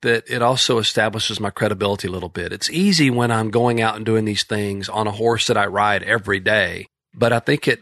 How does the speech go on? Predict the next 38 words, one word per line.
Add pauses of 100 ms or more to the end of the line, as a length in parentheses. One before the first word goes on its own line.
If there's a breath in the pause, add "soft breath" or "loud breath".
it
reinforces
to
people
that
if
you
just
apply
good (120)
fundamental
basic
horsemanship, (320)
then
you're
gonna
be
able
to
survive
not
only
on
your
horse, (260)
but
you're
gonna
be
able
to
get (220)
a
job
done (300)
on
any
horse,